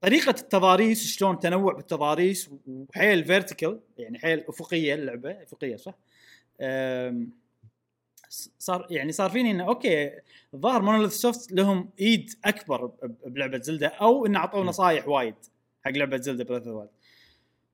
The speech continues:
Speaker 1: أه، فهذه شغلة.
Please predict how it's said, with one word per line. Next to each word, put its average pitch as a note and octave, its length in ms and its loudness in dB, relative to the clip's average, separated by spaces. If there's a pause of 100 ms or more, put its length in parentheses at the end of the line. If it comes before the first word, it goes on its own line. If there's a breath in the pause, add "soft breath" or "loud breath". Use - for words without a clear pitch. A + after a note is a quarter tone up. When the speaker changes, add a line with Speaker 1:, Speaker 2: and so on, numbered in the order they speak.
(480)
Speaker 1:
أه، D3+ 1000 0 (140)
فهذه F#3 280 6
شغلة. A2+ 380 -6